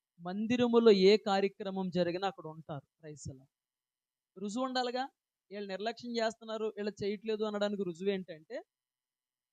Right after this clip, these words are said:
ఏ కార్యక్రమం జరిగిన మందిరములో ఏమన్నా జరిగితే బాగుండు, చాలా రోజులు అయిపోయింది మందిరానికి వెళ్ళి వారంలో అన్నట్లుగా భావన ఉండాలి.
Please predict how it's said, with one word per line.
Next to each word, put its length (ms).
ఏ 180
కార్యక్రమం 760
జరిగిన 360
మందిరములో 520
ఏమన్నా 320
జరిగితే 420
బాగుండు, 540
చాలా 180
రోజులు 300
అయిపోయింది 300
మందిరానికి 500
వెళ్ళి 180
వారంలో 600
అన్నట్లుగా 580
భావన 380
ఉండాలి. 300